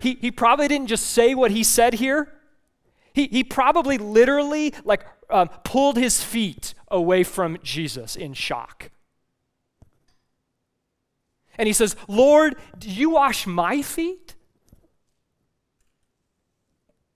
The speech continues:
Here the master that he loves and has followed has stooped down to serve Peter in an intimate and, quite frankly, humiliating act of service. And we don't really understand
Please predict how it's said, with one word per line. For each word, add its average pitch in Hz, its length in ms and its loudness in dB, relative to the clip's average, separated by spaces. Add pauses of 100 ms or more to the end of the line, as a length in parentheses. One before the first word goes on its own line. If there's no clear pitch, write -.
(500)
Here 202 260 -4
the 180 80 -2
master 180 800 -4 (560)
that 180 120 2
he 180 100 -2
loves 185 540 4
and 170 80 -4
has 165 160 -4
followed 190 460 0
has 170 160 -2
stooped - 640 -8 (220)
down 190 460 0
to 170 140 -10
serve 190 440 -4 (220)
Peter 185 400 -4
in 170 160 -8
an 160 100 -8
intimate 175 560 -8
and, 165 220 -10
quite 170 260 -6
frankly, 170 440 -10
humiliating 175 800 -6 (240)
act 165 340 -4
of 151 240 -6 (100)
service. 143 560 -6
And 156 80 -10
we 156 80 -10
don't 185 300 -4
really 180 260 -4
understand 170 920 -8